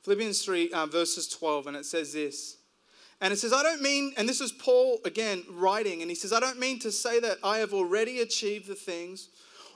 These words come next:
or that I have already reached perfection, but I keep working toward the day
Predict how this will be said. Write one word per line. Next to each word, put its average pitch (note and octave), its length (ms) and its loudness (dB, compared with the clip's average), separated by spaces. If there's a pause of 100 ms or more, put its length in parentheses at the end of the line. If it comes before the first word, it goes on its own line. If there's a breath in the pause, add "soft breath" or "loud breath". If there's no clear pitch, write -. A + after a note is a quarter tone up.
or G3 100 4
that A3 140 6
I G#3+ 140 6
have G#3+ 120 2
already A3+ 360 6
reached A3 440 0
perfection, F#3+ 680 -2 (400 loud breath)
but G#3+ 100 2
I G#3+ 100 4
keep G#3 540 -2
working G#3 680 2
toward G#3 560 2
the A#3+ 80 2
day F3+ 480 -2